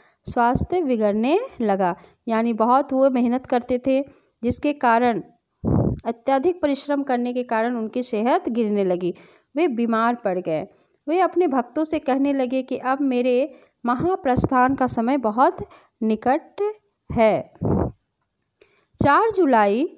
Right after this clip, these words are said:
उन्नीस सौ दो को वे एकाएक समाधि में लीन हो गए। सवेरे चार जुलाई उन्नीस सौ दो को एक दिन ऐसा है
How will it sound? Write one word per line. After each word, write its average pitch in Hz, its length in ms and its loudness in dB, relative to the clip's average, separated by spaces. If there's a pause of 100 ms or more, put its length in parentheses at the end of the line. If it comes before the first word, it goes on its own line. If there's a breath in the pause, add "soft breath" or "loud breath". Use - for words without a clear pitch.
(240 soft breath)
उन्नीस 269 280 2
सौ 311 120 2
दो 285 240 4
को 330 200 0
वे 277 140 2
एकाएक 330 540 0
समाधि 240 460 0
में 302 180 2 (480 soft breath)
लीन 240 340 2
हो 220 200 0
गए। 185 320 0 (380 soft breath)
सवेरे 262 600 2 (960 loud breath)
चार 254 280 4
जुलाई 262 480 2
उन्नीस 247 360 0
सौ 262 80 2
दो 220 240 2
को 185 300 -4 (340 soft breath)
एक 214 180 -2
दिन 233 180 -2
ऐसा 220 280 0
है 294 440 2